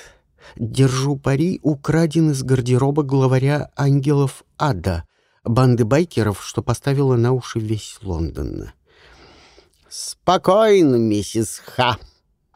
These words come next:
Берегите сердце! Небось, давление зашкаливает? Так уж и быть, не буду тянуть кота за хвост. Грех мой в том, что я отпустила парня на все четыре стороны нетронутым.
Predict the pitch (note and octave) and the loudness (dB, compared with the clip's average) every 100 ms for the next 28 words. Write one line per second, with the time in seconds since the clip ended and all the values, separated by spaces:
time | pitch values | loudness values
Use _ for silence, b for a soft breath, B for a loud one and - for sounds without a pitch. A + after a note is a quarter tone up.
0 | - B2 D#3+ E3+ E3+ F#3 E3+ G3 - - | -4 2 4 2 0 -4 -4 -8 -8 -4
1 | F#3+ - - - - _ _ _ _ - | -4 -4 -12 -14 -16 _ _ _ _ 0
2 | C3+ C#3+ E3 C#3 B2+ C#3+ C#3+ F3+ B3 D4 | 2 4 2 0 0 0 2 2 2 0
3 | A#3 D3 - F#2 E2+ E2 F#2+ - _ _ | -2 -6 -2 -2 0 -2 -4 -8 _ _
4 | _ _ _ - E3+ E3 F3+ - D3 A2 | _ _ _ -2 0 0 -2 -2 0 0
5 | - - - A2+ C3 B2+ A2 G2+ - A2 | -2 -8 -2 2 2 2 0 -2 0 0
6 | G#2 - A#2 G#2+ G#2 G#2+ - - E2 - | 0 -2 -6 -2 -2 -4 -8 -12 -6 -6
7 | - - - - B B B B B B | -8 -16 -18 -16 B B B B B B
8 | B B _ - - - F#2+ C3+ G#3 - | B B _ -20 -8 -2 2 2 2 -2
9 | - - D3 C3+ - - A#3 A3+ G#2 - | -6 -2 0 0 -2 -2 0 2 0 -2
10 | - A2+ C#3 F3 - - E3+ - G3 - | -6 -2 0 0 0 -4 -6 -4 -4 -4
11 | - - F#3 D#3 C#3 - A#3+ A3 G3 F#3+ | -8 -4 0 2 2 0 0 2 2 4
12 | F#3 E3+ - - - F#3+ - D#3+ F3 F3+ | 2 0 -2 -10 -2 -2 -2 -8 -2 0
13 | E3 - - G3+ G3+ F#3+ F#3+ F#3 - F3+ | 0 -2 2 4 4 4 4 2 2 0
14 | F#3+ F3+ - E3+ F3+ G3+ C3+ - - C#2 | 2 0 0 -2 0 0 0 -4 -8 -8
15 | A#1+ - | -8 -12